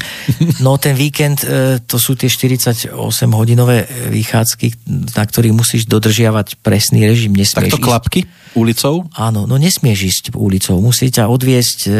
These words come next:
Speaker 2: niekto ťa musí odviesť
Speaker 1: Ja to ťa
Speaker 2: odtiaľ
Speaker 1: autom brať.
Speaker 2: priamo na... Áno, inak ťa nepustia, autobusom ťa nepustia.
Speaker 1: Aha.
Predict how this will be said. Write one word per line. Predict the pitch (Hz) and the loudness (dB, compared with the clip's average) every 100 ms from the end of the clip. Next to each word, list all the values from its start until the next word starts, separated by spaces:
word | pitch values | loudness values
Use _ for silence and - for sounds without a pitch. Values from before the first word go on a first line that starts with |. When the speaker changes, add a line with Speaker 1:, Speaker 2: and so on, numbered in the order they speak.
| 107 | 2
Speaker 2:
niekto | 110 120 117 120 | 2 2 2 -2
ťa | 113 | 0
musí | 117 - 90 | 0 0 -2
odviesť | 101 95 110 107 | -2 0 2 2
Speaker 1:
Ja | |
to | 127 | 0
ťa | - 151 | 0 0
Speaker 2:
odtiaľ | |
Speaker 1:
autom | 120 131 117 92 | 0 0 0 -2
brať. | 85 80 | -6 -4
Speaker 2:
priamo | 120 135 143 120 | 0 2 2 2
na... | 117 - 127 - | 0 -2 -8 -4
Áno, | 135 143 | 0 0
inak | 110 113 | 2 -2
ťa | 113 110 | 0 0
nepustia, | 113 107 - 95 | 0 -2 -4 -2
autobusom | 92 90 104 95 | 0 0 0 0
ťa | - | 2
nepustia. | 107 - - - | 0 0 -6 -8
Speaker 1:
Aha. | - | -10